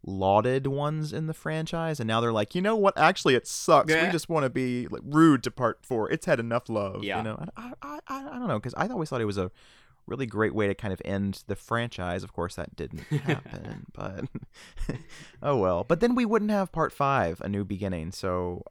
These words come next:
Speaker 1: which I think is just ridiculous.
Speaker 2: Interesting.
Speaker 1: And, uh,
Speaker 2: Yeah, it,
Speaker 1: yeah,
Speaker 2: and it's,
Speaker 1: so <laughs>
Speaker 2: that would have been a good one for this month if we had covered a
Speaker 1: Oh my
Speaker 2: Yeah.
Speaker 1: God, we should have. Yeah, we
Speaker 2: We'll
Speaker 1: should.
Speaker 2: come back around
Speaker 1: Oh,
Speaker 2: to this.
Speaker 1: we'll, yeah,
Speaker 2: Yeah, come
Speaker 1: there's
Speaker 2: on.
Speaker 1: so many sequels. I mean, come on. <laughs>
Speaker 2: Uh,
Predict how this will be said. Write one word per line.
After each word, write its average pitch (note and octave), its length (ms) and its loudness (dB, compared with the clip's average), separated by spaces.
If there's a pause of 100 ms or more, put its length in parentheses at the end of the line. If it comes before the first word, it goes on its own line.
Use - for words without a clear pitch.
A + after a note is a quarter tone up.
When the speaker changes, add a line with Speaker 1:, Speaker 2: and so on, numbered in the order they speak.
Speaker 1:
which G2+ 220 -6
I G#2+ 80 0
think G#2+ 180 -4
is F#2 160 -4
just - 460 -10
ridiculous. F2 840 -6
Speaker 2:
Interesting. D3+ 560 0
Speaker 1:
And, - 120 -6
uh, F2 140 -6
Speaker 2:
Yeah, B2+ 280 2
it, B2+ 260 -4 (100)
Speaker 1:
yeah, G#2 180 4
Speaker 2:
and F2 80 4
it's, F2+ 160 -2
Speaker 1:
so C3+ 140 2
<laughs> C#3 240 -2 (200)
Speaker 2:
that D3 140 6
would F3 80 6
have D#3 80 2
been C#3 280 2
a C3+ 60 -2
good C3 140 4
one A#2+ 140 0
for B2 80 -4
this A2 180 -6
month G#2+ 180 0
if G#2+ 80 -10
we A2 100 -2
had G#2 100 -8
covered G#2 260 -6
a G3+ 340 -4 (380)
Speaker 1:
Oh G3+ 300 4
my C4+ 160 2
Speaker 2:
Yeah. - 80 -2
Speaker 1:
God, C#4+ 200 0
we D#4 80 2
should C#4+ 200 -6
have. C3+ 260 -6
Yeah, D3+ 140 -8
we - 80 -10
Speaker 2:
We'll - 100 -6
Speaker 1:
should. - 60 -4
Speaker 2:
come A2 100 -2
back F2+ 160 -2
around F2+ 220 -6
Speaker 1:
Oh, C#3 300 8
Speaker 2:
to A2+ 40 -6
this. - 20 2
Speaker 1:
we'll, G#2+ 160 0
yeah, E2 300 -6
Speaker 2:
Yeah, - 80 -4
come - 200 -4
Speaker 1:
there's C#3 120 -6
Speaker 2:
on. - 40 -10
Speaker 1:
so G#2+ 100 -4
many F2 160 -8
sequels. B2 880 -6
I - 40 -14
mean, - 120 -12
come - 180 -16
on. - 540 -10
<laughs> - 40 -8 (880)
Speaker 2:
Uh, G#2+ 500 -4